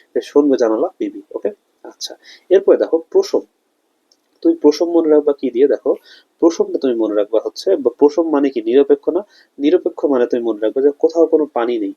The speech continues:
মানে কি? কোনো পানি নেই, মানে তুমি নিরপেক্ষ। ধরে নাও বিষয়টা এরকম, যে কোনো পানি নেই মানে নিরপেক্ষ। মানে কি? দেখো,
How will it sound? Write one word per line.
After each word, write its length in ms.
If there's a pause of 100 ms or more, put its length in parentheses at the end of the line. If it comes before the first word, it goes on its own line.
মানে 160
কি? 140 (100)
কোনো 280
পানি 300
নেই, 160 (160)
মানে 200
তুমি 160
নিরপেক্ষ। 460 (520)
ধরে 160
নাও 100
বিষয়টা 240
এরকম, 220 (360)
যে 60
কোনো 280
পানি 280
নেই 140
মানে 220
নিরপেক্ষ। 440
মানে 260
কি? 80
দেখো, 300